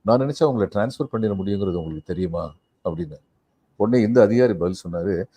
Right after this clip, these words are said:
"அப்படி நீங்க டிரான்ஸ்ஃபர் பண்ணுன்னு சொன்னா கூட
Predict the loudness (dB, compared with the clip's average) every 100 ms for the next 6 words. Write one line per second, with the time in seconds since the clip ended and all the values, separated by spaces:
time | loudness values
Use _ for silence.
0 | _ -4 -2 0 2 2 2 0 0 -2
1 | -4 -2 -2 -4 -2 0 0 2 4 4
2 | 4